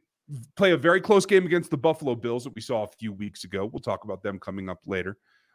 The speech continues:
But those two games in particular tell me that you're ready to take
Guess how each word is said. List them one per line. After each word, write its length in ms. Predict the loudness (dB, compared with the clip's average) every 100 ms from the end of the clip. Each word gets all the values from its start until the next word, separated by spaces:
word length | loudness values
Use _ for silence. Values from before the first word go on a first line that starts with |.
| _ 2
But 240 | 4 4 -4 _ _ -10
those 320 | 2 4 4
two 140 | 2 2
games 240 | 0 -2
in 80 | -8
particular 440 | -4 -2 2 0
tell 280 | 2 2 2
me 500 | 0 0 -2 -4 -10 _ _ _ _ -4
that 160 | -2
you're 240 | 4 4 6
ready 420 | 4 4 2 -4
to 140 | -8
take 320 | -8 -4 -4